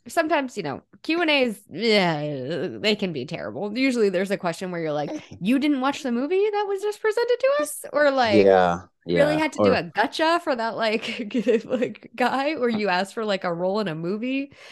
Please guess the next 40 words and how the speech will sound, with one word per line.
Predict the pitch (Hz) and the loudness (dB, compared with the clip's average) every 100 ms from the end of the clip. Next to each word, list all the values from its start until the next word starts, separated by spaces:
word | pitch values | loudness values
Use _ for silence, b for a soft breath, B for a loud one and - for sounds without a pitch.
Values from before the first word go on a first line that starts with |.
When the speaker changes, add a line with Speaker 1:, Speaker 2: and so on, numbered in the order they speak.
| B B - | B B -6
Speaker 2:
Um, | 190 190 185 190 190 196 | -2 0 0 -2 -8 -8
but, | - 190 | -2 0
uh, | 185 175 165 170 160 - | 2 0 -2 -4 -6 -8
yeah, | - 202 - | -2 -2 0
this | 208 208 | -4 -4
one | 208 | -4
was, | 175 156 - _ | -6 -8 -12 _
it, | - | -4
it | 226 165 | 0 0
was | 226 | -2
pretty | - 120 | -4 -12
good. | 95 64 _ _ _ _ _ _ _ _ - b | -12 -14 _ _ _ _ _ _ _ _ -20 b
Speaker 1:
Yeah, | 165 156 | 4 6
my | 139 143 | 8 6
favorite | 151 160 147 139 | 6 6 8 6
are | 113 113 104 | 6 4 4
when | 85 107 | 0 0
I | 104 | 0
hear | 113 104 | 0 0
Q | - 110 | 0 -2
and | 87 | 0
A's. | 87 117 | -4 -6
I'm | 90 90 | -8 -8
sorry, | 55 60 - | -6 -6 -4
my, | - 92 | 4 6
my | 82 | 6
Speaker 2:
Yeah. | 87 | 4
Speaker 1:
phone | 98 82 | 2 -2
fell, | - 57 | 0 -2
so | - - 73 | -2 0 0
Speaker 2:
Yeah, | 170 | -2
that's | 170 | -8
all | 175 | -2
right. | 90 | 0
Speaker 1:
anything. | 175 170 160 - _ _ _ _ _ - | 0 0 -2 -6 _ _ _ _ _ 2
Speaker 2:
No, | 95 | 4
you're | 85 | 6
Speaker 1:
Uh, | 85 | 4
Speaker 2:
fine. | 170 _ - _ | -2 _ -20 _
Speaker 1:
m-, | - | -6